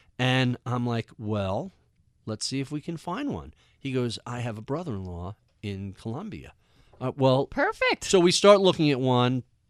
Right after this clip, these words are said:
Speaker 1: Fast forward to the end. His red convertible ships out this week,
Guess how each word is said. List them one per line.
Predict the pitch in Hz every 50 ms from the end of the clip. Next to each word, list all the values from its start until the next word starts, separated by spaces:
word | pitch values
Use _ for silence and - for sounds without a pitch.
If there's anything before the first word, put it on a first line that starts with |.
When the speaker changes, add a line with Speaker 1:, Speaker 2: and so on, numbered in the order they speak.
| _ _ _ _ _ _
Speaker 1:
Fast | _ - - - 156 165 175 - -
forward | 175 156 160 165 156
to | - 180
the | 151 160 143 131
end. | 120 107 104 107 117 120 - - _ _ _ _ _ _ _ _
His | _ - 170 190 185 135 131
red | 131 160 175 175 156 -
convertible | - 151 135 127 139 139 139 135 107 104 104 95
ships | - - - 135 - - 120
out | 123 117 117 -
this | - 120 107 - -
week, | 127 170 214 165 117 - - - -